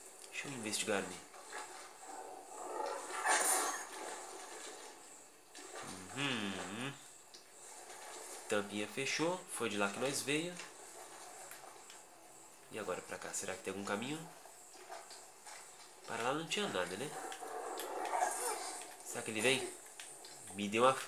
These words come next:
cheirada na coluna. Vamos ver se ele vem pra cá. Ui, me. Quase morri. Pra cá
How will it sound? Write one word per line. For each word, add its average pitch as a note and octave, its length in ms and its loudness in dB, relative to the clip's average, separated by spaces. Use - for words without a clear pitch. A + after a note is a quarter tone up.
cheirada A2+ 600 10
na B2 80 8
coluna. G#2 340 0
Vamos C3 140 -8
ver A2+ 80 0
se - 100 4
ele G2 80 -2
vem G2+ 80 4
pra G2+ 120 -2
cá. - 140 -4
Ui, D3 180 4
me. A2 240 0
Quase A2+ 320 2
morri. B2+ 640 2
Pra A2 120 -2
cá - 100 -6